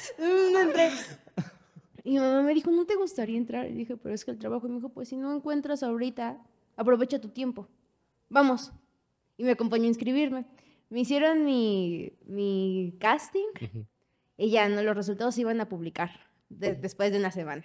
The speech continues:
Speaker 1: un día de estos. Yo por eso entonces yo también había ido a otra entrevista y yo según me había ido increíble, pero no me llamaban.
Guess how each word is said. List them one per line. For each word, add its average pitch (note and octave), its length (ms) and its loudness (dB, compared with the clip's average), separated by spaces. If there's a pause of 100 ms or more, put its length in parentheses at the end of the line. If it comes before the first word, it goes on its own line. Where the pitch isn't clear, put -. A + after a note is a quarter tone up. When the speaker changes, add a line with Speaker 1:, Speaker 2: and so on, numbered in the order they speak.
(140)
Speaker 1:
un B3+ 200 0
día G#3 160 2
de D#3+ 100 -6
estos. - 320 -18 (540)
Yo A#3 180 -2
por F4+ 160 6
eso F4+ 160 2
entonces E4 380 2
yo D#4+ 100 -2
también C#4+ 320 0
había C4 240 0
ido B3+ 200 0
a - 20 0
otra B3+ 160 -4
entrevista A3+ 460 -2
y B3 60 -2
yo B3+ 80 -2
según C4 260 -2
me B3+ 80 -2
había A3 120 -2 (160)
ido A#3 120 -6
increíble, G3 500 -4
pero F3+ 180 -6
no E3+ 60 -4
me E3+ 120 -6
llamaban. E3+ 360 -12